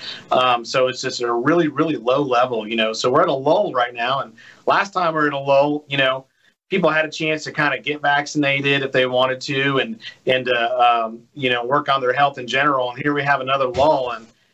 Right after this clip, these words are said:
and, uh, you know, I'd still encourage people who are, who are, um, not vaccinated and did not get covid yet, you know, another wave could come through. So now's your chance to, to get vaccinated and get your body healthy too, 'cause, you know, the,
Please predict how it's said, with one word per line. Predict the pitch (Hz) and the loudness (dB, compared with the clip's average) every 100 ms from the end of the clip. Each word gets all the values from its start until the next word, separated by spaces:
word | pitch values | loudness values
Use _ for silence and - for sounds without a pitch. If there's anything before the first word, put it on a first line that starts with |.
| _ 113 | _ -2
and, | 120 117 | -2 0
uh, | 120 117 117 | 0 0 -2
you | 127 | -2
know, | 123 | 2
I'd | 131 131 | 2 -2
still | - 147 147 | -2 0 0
encourage | 143 135 127 - | 0 -2 -2 -4
people | 123 123 120 | -4 -2 0
who | 123 | 2
are, | 117 117 120 | 4 4 0
who | 120 123 117 | 0 0 2
are, | 110 110 110 110 | 2 2 0 -2
um, | 107 101 - - - | -4 -8 -12 -8 -2
not | 143 151 | 0 2
vaccinated | 143 143 151 143 135 | -2 -2 -6 -4 -4
and | 120 113 | -4 -4
did | 123 | -2
not | 127 147 151 | 0 0 -2
get | - 147 147 | -2 -4 -2
covid | 143 147 120 | -2 -2 -2
yet, | 120 147 120 - | 0 2 0 -2
you | 127 | -4
know, | 123 120 123 - - | -2 -4 -8 -16 -8
another | 117 139 147 | 0 0 0
wave | 139 156 151 | 2 2 0
could | - - | -4 -2
come | 131 127 | -2 -2
through. | 127 135 123 113 | -2 0 0 -2
So | 117 | -2
now's | 120 131 131 | 0 0 -2
your | |
chance | - 139 139 135 | -4 -2 -2 -2
to, | 117 110 - _ | -4 -6 -10 _
to | - | -4
get | 123 143 | -2 2
vaccinated | 135 135 139 139 135 139 135 | 2 0 -2 -4 -2 -2 -2
and | 123 | -2
get | 147 156 | -2 -2
your | 151 | 0
body | 175 202 | 0 0
healthy | 170 165 151 | 0 -2 -2
too, | 180 160 - | -4 -4 -4
'cause, | 120 110 | -12 -10
you | 120 | -4
know, | 120 117 | -2 0
the, | 113 | -4